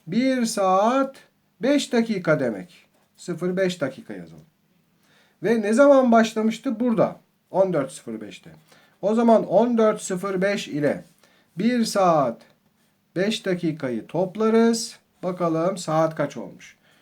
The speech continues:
Beş, beş daha on. Elde var bir, verdik. Burası bir, on oldu. Beş.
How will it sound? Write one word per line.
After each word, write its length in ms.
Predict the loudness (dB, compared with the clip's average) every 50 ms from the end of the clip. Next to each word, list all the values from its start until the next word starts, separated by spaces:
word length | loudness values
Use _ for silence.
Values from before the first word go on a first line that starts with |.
| _ _ -4
Beş, 240 | -2 0 0 0 0
beş 220 | 0 -2 -2 0 0
daha 260 | 0 0 0 0 0
on. 400 | 0 2 2 2 2 0 -2 -4
Elde 280 | -4 -4 -2 0 0
var 240 | 0 0 0 -2 -4
bir, 200 | -6 -6 -6 -4
verdik. 460 | -2 -2 0 -2 -2 -4 -8 -10 -10
Burası 360 | -8 -6 -6 -6 -6 -8 -8 -8
bir, 240 | -6 -6 -8 -10
on 240 | -12 -10 -6 -6 -4
oldu. 520 | -4 -4 -4 -4 -4 -4 -4 -4 -4 -6 -8 -12 _ _ _ _ _ _ _ _ _ _ _ _ _
Beş. 840 | -8 -6 -4 -2 0 0 0 0 0 -2 -2 -4 -6 -8 -10 -12 -14